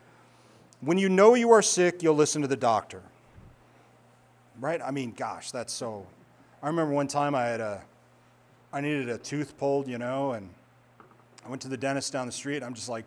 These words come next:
"Just do it." He's like, "It's gonna hurt." <laughs> "I don't care. Pull it out. Get rid of it, you know? You'll do anything, you know, to, to, to kinda get rid of that pain."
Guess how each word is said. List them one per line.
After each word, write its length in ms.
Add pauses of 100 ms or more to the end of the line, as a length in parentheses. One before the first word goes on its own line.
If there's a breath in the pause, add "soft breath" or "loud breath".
(300)
"Just 260
do 200
it." 140 (600 soft breath)
He's 100
like, 100
"It's 120
gonna 200
hurt." 300
<laughs> 220
"I 60
don't 280
care. 400 (720 loud breath)
Pull 480
it 240
out. 340 (240)
Get 240
rid 180
of 140
it, 240
you 120
know? 280 (400 soft breath)
You'll 140
do 220
anything, 440 (240)
you 120
know, 260
to, 280 (260)
to, 200
to 180
kinda 260
get 240
rid 200
of 140
that 220
pain." 420